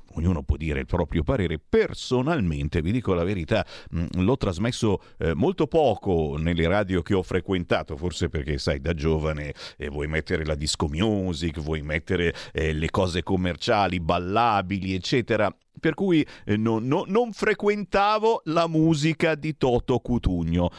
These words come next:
Poi successivamente, nella seconda parte della mia vita,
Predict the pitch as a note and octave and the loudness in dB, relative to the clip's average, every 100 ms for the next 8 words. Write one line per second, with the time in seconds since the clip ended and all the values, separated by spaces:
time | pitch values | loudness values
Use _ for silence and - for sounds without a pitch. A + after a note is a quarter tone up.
0 | - - D#3 - B2+ A#2+ - C#3+ D#3+ E3 | -4 0 2 2 0 0 0 2 2 0
1 | C#3 G2 F#2 C#3 C#3+ B2 G2 F2+ - F#2+ | 0 -2 -2 0 2 2 2 0 -2 -2
2 | B2 A#2 G2 A2+ G2+ G#2+ F#2 F2+ F2+ F#2+ | 0 0 2 0 0 -2 -2 0 0 2
3 | G2+ G#2 D3+ D3 C3 | 2 2 0 0 0